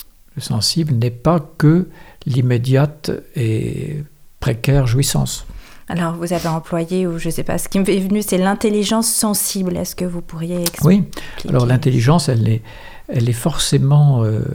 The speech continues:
Speaker 1: elle est forcément sensible parce que elle ne, elle n'est pas, elle ne peut pas avoir d'intérêt et de sens quand elle demeure dans l'abstraction. C'est-à-dire qu'elle est forcément, euh, intéressante seulement quand elle, euh,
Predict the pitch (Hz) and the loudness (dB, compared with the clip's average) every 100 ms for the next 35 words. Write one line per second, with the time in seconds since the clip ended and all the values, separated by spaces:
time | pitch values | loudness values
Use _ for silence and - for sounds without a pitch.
0 | - 120 113 117 110 139 139 - 113 - | -6 -6 -4 -4 -2 0 0 0 -2 0
1 | 165 226 226 - 104 - - 143 147 120 | 0 0 -2 -4 -6 -6 0 2 4 2
2 | 123 127 123 - - - - - - 277 | 0 -2 -4 -8 -18 -20 -20 -20 -14 -4
3 | 135 113 117 117 - 160 170 156 - - | 0 2 2 0 0 2 4 2 -2 -4
4 | - 117 117 117 117 - 165 151 - 160 | -2 0 0 2 0 0 -2 0 2 4
5 | 139 117 139 143 127 110 123 143 147 127 | 4 4 4 6 4 2 2 2 2 2
6 | 131 131 117 104 - 170 226 226 - - | 2 2 2 -2 0 2 2 -2 -6 -10
7 | - - - 147 147 - 120 113 117 147 | -14 -16 0 2 2 0 0 2 4 4
8 | 190 147 117 117 - - 170 - 151 131 | 4 2 0 -2 -4 -2 -2 0 0 0
9 | - - - - - - - - - - | -6 -20 -20 -20 -20 -20 -20 -20 -20 -8
10 | 160 127 117 117 113 - - 151 - - | -4 -4 -2 -4 -4 -4 -4 -4 -2 0
11 | 131 143 175 190 190 - - - - - | 2 4 4 2 -2 -14 -20 -20 -20 -16
12 | 302 - - - 143 143 143 143 170 147 | -10 -10 -4 -2 0 2 2 4 2 2
13 | - 175 151 151 196 220 - 165 165 160 | 4 4 6 6 4 2 0 2 2 0
14 | - 151 147 123 123 120 | 0 2 2 0 0 0